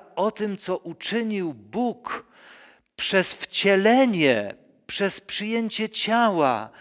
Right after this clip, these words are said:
Jak Jan napisał: "Na początku było Słowo, Słowo było u Boga i Słowo było kim? Bogiem, a to Słowo stało się ciałem i zamieszkało między nami", dla naszego zbawienia,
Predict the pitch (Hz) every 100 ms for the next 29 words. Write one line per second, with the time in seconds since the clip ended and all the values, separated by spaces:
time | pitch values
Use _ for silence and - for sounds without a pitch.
0 | - - - 170 170 190 196 180 180 196
1 | 190 190 175 170 160 170 - 196 185 -
2 | 180 170 170 - - 190 180 180 - 190
3 | 170 170 165 170 156 135 180 190 175 143
4 | - 190 185 156 190 185 - 190 226 220
5 | - - - _ _ 156 220 196 208 233
6 | 254 - - 151 175 190 - 196 233 214
7 | 202 - 214 214 208 208 190 - - 202
8 | 233 226 180 185 226 240 - - - -
9 | _ _ _ _ _ _ _ 185 139 180
10 | 185 170 - 190 190 180 175 156 185 196
11 | 196 180 - - 123 170 180 175 214 190
12 | 190 156 196 180 226 208 170